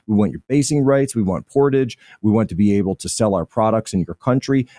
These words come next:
And we want to make sure that all your rare earth minerals are coming to us." And you look, the Saudis and the Iranians, guess what? The Sunni and the Shia, Buck, have just signed a deal at the behest of Beijing.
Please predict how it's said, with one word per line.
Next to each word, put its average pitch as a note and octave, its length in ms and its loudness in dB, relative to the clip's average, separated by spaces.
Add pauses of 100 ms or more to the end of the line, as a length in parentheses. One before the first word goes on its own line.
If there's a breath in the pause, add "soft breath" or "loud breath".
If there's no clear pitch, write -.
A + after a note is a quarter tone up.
And C3+ 100 2
we D3 80 2
want D3 140 2
to C3+ 40 2
make A#2+ 180 0
sure B2 180 0
that A2 120 -2
all G2 200 0
your G2+ 160 2
rare F#2+ 280 0
earth F2 200 -2
minerals E2+ 540 -2
are D#2+ 240 -8
coming D#2+ 400 -12
to E2+ 260 -6
us." - 220 -10
And G2 120 -2
you F2+ 120 0
look, G#3+ 260 -2 (640)
the F#2 60 -10
Saudis A2 440 0
and A#2 100 2
the G#2+ 60 2
Iranians, A#2 540 0
guess B2 240 0
what? C#3+ 260 0 (220)
The C#3+ 100 0
Sunni B3+ 580 2
and G#3 160 2
the F#3 60 2
Shia, A3+ 500 0
Buck, - 400 -6 (380)
have D3+ 120 0
just F3 240 0
signed F3 240 2
a C#3+ 60 2
deal D3+ 520 0 (380)
at B2+ 140 -2
the D3+ 80 0
behest C3 400 0
of G2+ 80 0
Beijing. F#2 560 -4